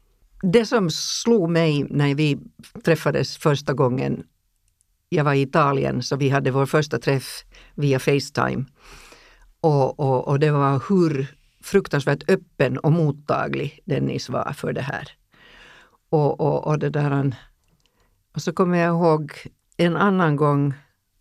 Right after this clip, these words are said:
och det var också en av de första gångerna vi träffades. Och vi hade gjort, jag hade lett dig genom en liten meditation, och det var, vi hade inte hållit på särskilt länge. Och, och, och när du kom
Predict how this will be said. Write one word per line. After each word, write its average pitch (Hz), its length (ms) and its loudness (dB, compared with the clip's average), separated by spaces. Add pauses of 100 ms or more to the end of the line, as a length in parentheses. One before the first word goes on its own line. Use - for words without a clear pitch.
(120)
och 160 100 0
det 165 80 4
var 175 140 2
också 180 420 0
en 160 220 2
av 147 100 2
de 151 120 -2
första 160 460 0
gångerna 139 500 0 (100)
vi 143 120 -2
träffades. 143 800 -4 (840)
Och 147 120 0
vi 151 80 4
hade 147 200 2
gjort, 151 520 0 (680)
jag 151 140 0
hade 151 200 2
lett 156 280 0
dig 143 140 4
genom 139 260 2
en 139 100 2
liten 139 340 0
meditation, 135 720 0
och 131 100 -2
det 127 60 -6
var, 135 140 -2
vi 151 100 -2
hade 139 200 0
inte 143 160 0
hållit 143 260 -2
på 139 140 -2
särskilt 139 440 -6
länge. 143 440 0 (680)
Och, 147 280 0
och, 139 240 -2
och 143 100 2
när 143 140 2
du 147 140 -2
kom 135 360 0